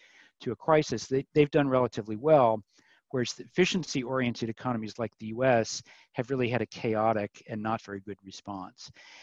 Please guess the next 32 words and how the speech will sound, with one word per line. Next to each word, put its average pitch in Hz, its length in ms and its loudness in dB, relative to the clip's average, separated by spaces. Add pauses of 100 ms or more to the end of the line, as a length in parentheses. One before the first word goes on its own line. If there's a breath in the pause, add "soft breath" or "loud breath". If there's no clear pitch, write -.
(200 loud breath)
And 127 280 0
we 127 80 -4
don't 123 160 0
have 113 160 -2
enough 110 260 -4
medical 156 360 2
equipment, 135 600 -4 (320)
we 113 80 -10
don't 110 160 -8
have 107 140 -8
enough 98 240 -10
hospital 143 480 -2
beds, 123 560 0 (540 soft breath)
uh, 113 400 0
we 120 100 -6
don't 117 140 -4
have 113 140 -4
enough 101 240 -8
drugs. 127 680 0 (320 soft breath)
So - 100 -20
the 139 60 -4
United 175 260 4
States, - 300 2
I 131 60 0
think, 135 200 -4
has 120 180 -4
a 117 60 -8
real, 120 600 0 (440)
uh, 113 240 -2
reckoning 120 520 0
to - 120 -14
do 101 440 -10